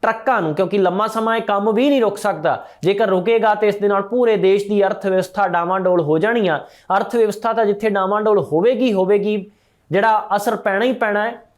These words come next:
ਹਰ ਥਾਂ ਦੇ ਉੱਤੇ, ਪਰ ਉੱਥੇ ਹੀ ਆਮ ਲੋਕਾਂ ਦੀ ਜਿਹੜੀ ਇੱਕ ਤੋਂ ਦੂਜੀ ਥਾਂ ਜਾਣ ਵਾਲੀ ਖੱਜਲ ਖੁਆਰੀ ਵੀ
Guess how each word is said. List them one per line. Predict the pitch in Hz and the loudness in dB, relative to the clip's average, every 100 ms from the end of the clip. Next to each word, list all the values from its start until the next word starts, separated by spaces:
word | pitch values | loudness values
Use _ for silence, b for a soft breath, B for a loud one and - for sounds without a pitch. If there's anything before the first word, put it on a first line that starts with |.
| - | -2
ਹਰ | 185 | -2
ਥਾਂ | 226 196 202 | -2 -2 -2
ਦੇ | 208 | 0
ਉੱਤੇ, | 202 202 220 | 0 0 0
ਪਰ | 233 202 | 0 0
ਉੱਥੇ | 208 202 226 | 0 -2 -4
ਹੀ | 220 208 | -2 -2
ਆਮ | 220 233 | 0 0
ਲੋਕਾਂ | 190 180 196 190 | 0 0 0 0
ਦੀ | 185 | 0
ਜਿਹੜੀ | 190 196 | 0 2
ਇੱਕ | 196 202 | 0 0
ਤੋਂ | 202 | 0
ਦੂਜੀ | 175 180 214 | 0 0 -2
ਥਾਂ | 208 190 | -4 -4
ਜਾਣ | 180 170 | -2 -2
ਵਾਲੀ | 175 175 | 0 -2
ਖੱਜਲ | 170 165 160 185 | -2 -4 -4 -4
ਖੁਆਰੀ | 160 160 156 | -2 -2 0
ਵੀ | 147 160 | -4 -6